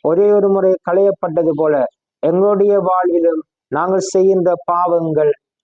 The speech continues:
நாங்கள் செய்கின்ற தீமையான காரியங்கள் களையப்பட வேண்டும் என்பதை ஆண்டவர் தெளிவுபடுத்துகின்றார்.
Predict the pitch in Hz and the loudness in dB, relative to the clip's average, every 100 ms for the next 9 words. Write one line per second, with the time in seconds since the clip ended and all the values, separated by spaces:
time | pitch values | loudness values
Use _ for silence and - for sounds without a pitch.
0 | 139 165 175 170 - 202 202 208 196 190 | -6 -2 -2 -4 -2 0 2 2 0 0
1 | 185 196 202 196 190 180 175 170 170 165 | 0 0 2 2 0 -2 -4 -2 0 2
2 | 160 156 151 147 _ _ _ - 143 147 | 0 0 -2 -2 _ _ _ -6 0 0
3 | 147 147 139 131 147 151 139 131 131 123 | 0 -2 -4 0 0 0 -2 -4 -4 -4
4 | 123 120 _ _ _ - 127 135 127 127 | -2 -4 _ _ _ -8 -4 -2 -2 -2
5 | - 135 143 135 120 113 - 110 113 110 | -2 0 2 0 -2 -6 -6 -4 -4 -4
6 | 107 101 | -6 -8